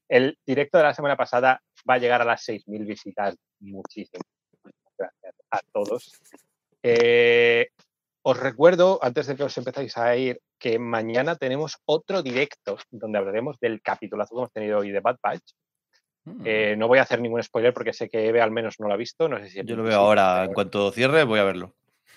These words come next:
Speaker 1: Pues mañana hablamos, estaremos con Josep y con La Sombra del Imperio hablando de, de este,
Speaker 2: Mm.
Speaker 1: de, de Bad Batch.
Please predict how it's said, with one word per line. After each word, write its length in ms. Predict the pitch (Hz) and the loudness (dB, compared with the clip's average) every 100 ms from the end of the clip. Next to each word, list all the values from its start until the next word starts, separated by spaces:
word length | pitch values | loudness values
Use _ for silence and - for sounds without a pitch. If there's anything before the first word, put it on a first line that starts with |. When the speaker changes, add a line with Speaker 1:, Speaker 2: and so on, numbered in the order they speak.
| _ _ _ _ _ | _ _ _ _ _
Speaker 1:
Pues 760 | 131 131 123 120 120 120 113 - - _ | 0 4 6 6 4 0 -4 -14 -20 _
mañana 440 | - 110 107 117 127 | -12 -6 -4 0 2
hablamos, 320 | 123 156 143 | 2 2 -2
estaremos 320 | 120 123 123 | -6 -6 -6
con 140 | - 120 | -6 -6
Josep 360 | 110 131 143 _ | -4 -2 -2 _
y 540 | 139 127 127 123 120 | -6 -4 -4 -4 -8
con 320 | 107 127 151 165 | -4 -2 -2 -6
La 220 | 123 107 | -4 -4
Sombra 240 | - 123 127 | -4 -2 0
del 100 | 107 | 0
Imperio 580 | 104 101 135 120 104 - | -6 -2 -2 -2 -4 -2
hablando 440 | 117 107 104 101 | -4 -4 -6 -6
de, 460 | 98 95 92 92 92 92 | -6 -4 -6 -8 -10 -8
de 100 | 98 | -10
este, 600 | - 92 90 90 90 90 92 92 | -10 -12 -10 -10 -12 -16 -16 -16
Speaker 2:
Mm. 60 | 98 | -8
Speaker 1:
de, 380 | 95 95 95 - _ _ _ _ _ | -8 -8 -14 -16 _ _ _ _ _
de 120 | 113 | -2
Bad 140 | 104 - | 0 6
Batch. 240 | 240 - | 4 4